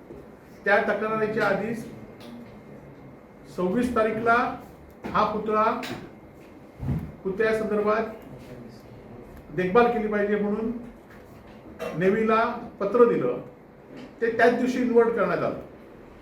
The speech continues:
म्हणजे, अं, खरं तर स-, कालचं पत्र आदल्या दिवशी इन्व्हर्ट किंवा आधी आठ दिवस केलं असं आपण समजू शकलो असतो,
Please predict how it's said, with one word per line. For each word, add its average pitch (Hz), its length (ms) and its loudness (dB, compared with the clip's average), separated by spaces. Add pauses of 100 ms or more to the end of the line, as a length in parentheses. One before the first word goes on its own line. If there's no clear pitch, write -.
(120)
म्हणजे, 156 160 -4
अं, 127 640 -4
खरं 180 200 -4
तर 196 140 2 (420)
स-, 170 380 -2
कालचं 208 300 2
पत्र 202 200 0
आदल्या 190 320 2
दिवशी 214 180 -4
इन्व्हर्ट 202 520 6
किंवा 208 140 0
आधी 180 520 -4
आठ 185 140 -4
दिवस 208 140 0
केलं 208 160 -6
असं 208 100 -2
आपण 208 120 0
समजू 214 240 -6
शकलो 160 220 -4
असतो, 135 200 -6